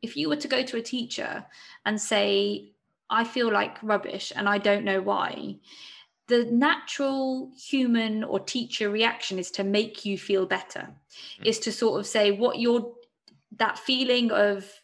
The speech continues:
Speaker 1: confusion or chaos inside of you isn't normal. So let's make you feel better because
Speaker 2: Yeah.
Speaker 1: better is normal. When actually, I find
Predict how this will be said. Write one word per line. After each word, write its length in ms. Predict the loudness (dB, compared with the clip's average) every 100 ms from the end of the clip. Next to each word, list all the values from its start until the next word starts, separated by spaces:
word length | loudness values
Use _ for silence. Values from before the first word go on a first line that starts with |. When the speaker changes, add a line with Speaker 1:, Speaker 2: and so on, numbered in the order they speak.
| _
Speaker 1:
confusion 840 | -2 -2 0 0 2 2 2 0 0
or 180 | -2 -4
chaos 500 | 2 2 2 -2 -4
inside 440 | -6 0 2 2
of 100 | 0
you 280 | -4 -8 -8 -12 -20 -20 _ _ _ 0
isn't 380 | 2 2 0
normal. 720 | 2 4 2 -2 -2 -4 -4 -12 -20 -20
So 160 | -2 0
let's 340 | 2 0 0
make 520 | -2 4 4 4 -2 -4
you 500 | -2 0 -2 -4 -12 _ _
feel 600 | 2 4 4 2 0 -4 _ _ _ _ _ _ _ _ -2
better 600 | -2 -4 -2 0 0 -6 -4
because 320 | 0 0 0
Speaker 2:
Yeah. 120 | 2
Speaker 1:
better 240 | 0 2 0
is 300 | 4 2 4
normal. 380 | 8 8 6 4
When 120 | 6
actually, 760 | 4 2 -4 0 2 2 0
I 220 | 2 2 2
find 680 | 0 -2 0 -2 -2 -2